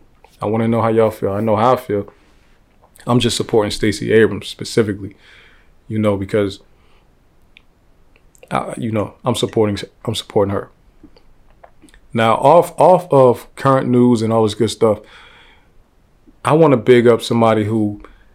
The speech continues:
I just can't understand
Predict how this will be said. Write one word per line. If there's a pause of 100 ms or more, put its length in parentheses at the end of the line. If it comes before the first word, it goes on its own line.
(280)
I
just
can't (460)
understand